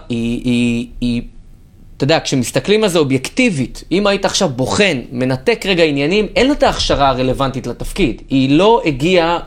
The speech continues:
כאילו אמרו, "מי הם הארבעה, חמישה הכי מתאימים במדינת ישראל?" ובוודאי שהיא בין הארבעה, חמישה. אין עוררין לגבי העניין הזה. אני אומר את זה, לא כי אני מזלזל באישה,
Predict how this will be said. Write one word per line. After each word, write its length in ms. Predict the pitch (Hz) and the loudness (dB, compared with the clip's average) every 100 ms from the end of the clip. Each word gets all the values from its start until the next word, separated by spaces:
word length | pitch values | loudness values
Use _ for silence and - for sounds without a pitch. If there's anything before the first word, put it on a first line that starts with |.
| - | -2
כאילו 240 | 170 165 | 2 2
אמרו, 300 | 156 160 190 190 - - - | 2 2 2 0 -10 -12 0
"מי 200 | 202 240 | 4 4
הם 100 | 226 | 4
הארבעה, 600 | 190 170 151 123 151 185 | 2 0 -2 0 0 0
חמישה 380 | 185 160 - 185 | 0 -2 0 0
הכי 280 | - - 285 | 2 2 2
מתאימים 380 | 254 196 196 | 0 -2 -2
במדינת 280 | 185 170 190 | 0 0 0
ישראל?" 320 | 180 - 220 151 | 0 2 2 4
ובוודאי 720 | 135 143 147 135 127 208 247 | 2 4 4 2 2 2 2
שהיא 440 | - 156 185 240 | 2 2 4 2
בין 180 | 170 185 | 2 2
הארבעה, 280 | 175 143 143 | 2 2 2
חמישה. 360 | 143 127 - 127 | 2 0 2 2
אין 200 | - 269 | 2 2
עוררין 360 | 262 214 190 196 | 4 4 4 2
לגבי 300 | 170 139 131 | 2 2 2
העניין 440 | 131 120 113 101 | 0 -2 -4 -4
הזה. 200 | 95 - - - - - - - - - | -6 -8 -16 -16 -14 -14 -14 -16 -18 -6
אני 100 | 123 | 0
אומר 220 | 139 202 | 2 4
את 80 | 220 | 2
זה, 300 | 151 147 165 170 - - - | 4 2 2 -4 -14 -18 -6
לא 60 | 135 | -2
כי 120 | 175 | 0
אני 100 | 156 | 0
מזלזל 380 | 123 127 120 120 | 2 2 2 0
באישה, 440 | 113 104 165 | -2 0 0